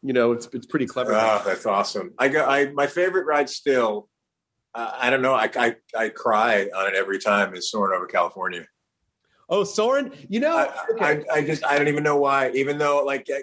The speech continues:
Speaker 2: I, I can see the, you know, the mechanism and the thing, if you turn your head a little too much, and,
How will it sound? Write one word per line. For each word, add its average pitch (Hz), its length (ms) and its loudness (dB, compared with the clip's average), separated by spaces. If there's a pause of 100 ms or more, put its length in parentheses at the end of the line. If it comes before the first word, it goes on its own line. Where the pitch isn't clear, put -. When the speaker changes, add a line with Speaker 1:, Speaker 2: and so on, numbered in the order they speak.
Speaker 2:
I, 139 100 0 (140)
I 135 40 -2
can 135 180 -14
see 151 320 0
the, 131 220 2 (100)
you 131 80 -2
know, 120 180 4
the 117 140 -2
mechanism 123 720 0
and 117 140 -4
the 110 60 -8
thing, 120 400 0
if 123 220 0
you 123 120 -2
turn 123 260 2
your 117 100 2
head 117 160 2
a 113 60 0
little 117 160 2
too 120 180 -6
much, 117 400 0
and, 113 140 -10